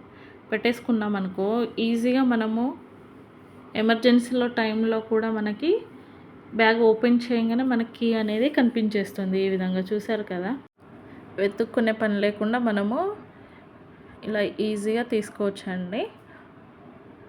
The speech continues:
చూసారు కదా, ఇలా ఓపెన్ చేయగానే మనకి ఈజీగా అనిపించేస్తుంది. ఎమ్మటే తీసేసుకొని మనము డోర్ అనేది ఓపెన్ చేసుకోవచ్చు.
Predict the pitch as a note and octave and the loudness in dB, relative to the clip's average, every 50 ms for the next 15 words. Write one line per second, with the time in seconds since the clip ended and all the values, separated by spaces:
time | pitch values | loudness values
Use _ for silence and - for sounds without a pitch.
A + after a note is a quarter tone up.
0 | - - - - - - G#3+ G#3 G3+ - G#3+ F#3+ F#3 F#3 G3 A#3+ C#4+ - - G3+ | -20 -20 -20 -18 -12 -8 -8 -6 -4 -2 -2 -2 -2 -2 -4 -4 -4 -4 -4 -4
1 | F#3+ F#3+ F#3+ F#3+ G3 G3 G3 G3+ G3+ G#3 G3 - G#3 G3 F#3+ G3 G3 G#3+ C4 D4+ | -2 0 0 0 0 -2 -2 -2 -4 -4 -4 -4 -4 -4 -4 -4 -6 -6 -4 -4
2 | D#4 D4 C#4 - - - A3+ A#3 C#4 G4 G#4 - - - - - - - - - | -4 -6 -6 -8 -8 -6 -4 -4 -4 -6 -8 -10 -18 -20 -20 -20 -20 -20 -20 -20
3 | - - - G#3+ G#3+ G#3+ A3+ A#3 A#3 A3+ G#3+ G#3 G#3 G#3 A3+ A3 A3 - G#3+ G#3+ | -14 -8 -6 -4 -2 -2 0 0 0 0 0 0 -2 -2 -4 -4 -4 -4 -4 -4
4 | G#3+ - G#3+ G#3 A3+ C4 D4 C4+ A#3 G#3+ G#3 G#3+ G#3 A#3+ B3 B3 A#3 A3+ G#3+ A3+ | -4 -6 -6 -6 -4 -4 -4 -2 -2 -2 -4 -2 -2 -4 -4 -2 -4 -4 -2 -2
5 | G#3 G#3 G#3 - G#3 G#3 A3+ A#3+ A#3 A3 G#3 G#3 G#3+ B3+ C#4+ B3 G#3+ G#3+ G#3 G3+ | -4 -4 -4 -6 -6 -4 -4 -2 -2 -2 -2 -2 -4 -4 -4 -2 -2 0 0 0
6 | G#3 G3+ G3+ G3+ G3+ A3+ B3+ B3 A3 G3+ - G#3 G3+ G3+ - F#3+ G3 G3 - - | 0 0 0 -2 -2 0 0 0 0 0 0 0 -2 0 0 -2 -4 -6 -6 -6
7 | F#3 F3+ F3+ F3+ F3 - - | -4 -4 -4 -4 -6 -10 -14